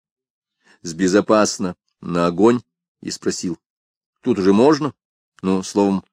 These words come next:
обыкновенным людям ездить». Он махнул игрушкой выразительно. «Одним военным. Но тут, тут всё же легче, постов нет.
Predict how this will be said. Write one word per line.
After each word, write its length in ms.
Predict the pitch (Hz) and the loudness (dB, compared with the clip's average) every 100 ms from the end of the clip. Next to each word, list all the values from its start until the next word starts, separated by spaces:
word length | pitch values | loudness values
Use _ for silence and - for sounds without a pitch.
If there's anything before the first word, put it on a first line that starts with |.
| _ - | _ -12
обыкновенным 580 | 87 110 120 127 101 | -4 2 4 4 2
людям 260 | 95 101 90 | 2 0 2
ездить». 440 | 98 92 90 - _ _ _ _ - | 2 2 -2 -12 _ _ _ _ -10
Он 160 | 98 101 | -4 -2
махнул 400 | 101 104 104 101 | 0 0 2 2
игрушкой 420 | 95 101 - 95 | 2 -2 -2 0
выразительно. 560 | 95 92 92 - 95 - _ _ _ _ _ _ - | 2 2 -2 -4 -8 -10 _ _ _ _ _ _ -4
«Одним 480 | 104 120 175 175 | -2 0 -2 2
военным. 480 | 151 151 160 107 92 _ _ _ _ - | 4 4 4 2 -4 _ _ _ _ -10
Но 160 | 151 156 | -6 -4
тут, 480 | 208 202 - - - | -4 -4 -8 -18 -10
тут 180 | 190 - | -10 -6
всё 240 | - 170 | 0 2
же 120 | 160 | 2
легче, 420 | 160 180 - - | 2 0 -2 -10
постов 460 | - 107 - 131 - | -4 -6 -4 -6 -4
нет. 300 | 92 - | -4 -6